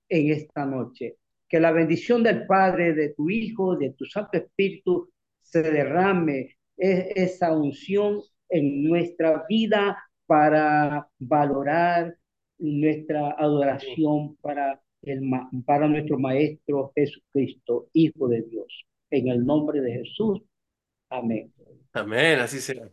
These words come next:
Speaker 2: Chicos, qué alegría verles. Un abrazo para todos. Gracias por existir. Bendiciones y abrazos hasta sus trincheras.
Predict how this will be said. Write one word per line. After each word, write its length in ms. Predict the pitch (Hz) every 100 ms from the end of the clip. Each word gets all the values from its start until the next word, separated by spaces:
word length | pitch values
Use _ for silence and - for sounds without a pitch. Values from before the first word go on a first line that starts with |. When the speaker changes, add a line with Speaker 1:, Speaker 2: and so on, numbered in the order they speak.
| _
Speaker 2:
Chicos, 380 | - 165 165 151
qué 160 | 175 170
alegría 320 | 160 151 160
verles. 340 | 165 175 156
Un 100 | 170
abrazo 320 | 156 156 156
para 240 | 139 127 113
todos. 420 | 165 165 143 - - - - _
Gracias 240 | 151 151
por 140 | 143 143
existir. 720 | 117 120 - 160 170 165 - _ _ _ _
Bendiciones 560 | 135 139 135 165 160
y 40 | 139
abrazos 300 | 143 143 135
hasta 220 | 117 123
sus 180 | 107 -
trincheras. 800 | - 123 - 139 131 - -